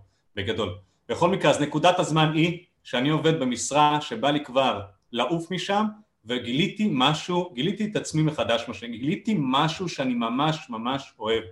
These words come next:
שאני ממש מרגיש שאני בעל ערך בדבר הזה.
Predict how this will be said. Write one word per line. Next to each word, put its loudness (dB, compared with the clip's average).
שאני -6
ממש -4
מרגיש -4
שאני -2
בעל 2
ערך -2
בדבר -2
הזה. -6